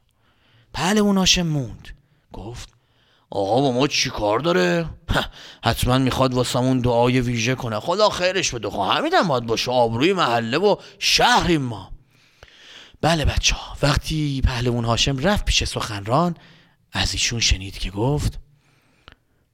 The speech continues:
«چند تا از فقرای محله التماس دعا دارن. شما با این اعتبار و نام و نشون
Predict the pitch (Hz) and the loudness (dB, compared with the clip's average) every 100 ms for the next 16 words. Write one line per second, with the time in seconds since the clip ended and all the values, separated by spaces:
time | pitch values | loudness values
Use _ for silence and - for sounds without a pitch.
0 | _ _ _ - - 175 170 160 143 - | _ _ _ -4 0 2 2 2 2 2
1 | 123 117 117 151 156 131 113 113 151 120 | 2 4 4 4 4 2 2 2 2 2
2 | - 104 95 - - 101 165 - - - | 0 -2 -2 -4 -4 -4 -4 -6 -12 -14
3 | - _ _ _ _ - 120 127 123 117 | -16 _ _ _ _ 0 2 2 2 2
4 | 151 143 113 - 104 110 107 101 92 92 | 2 0 0 0 0 0 0 -4 -6 -6
5 | 85 - 131 165 | -4 -2 0 0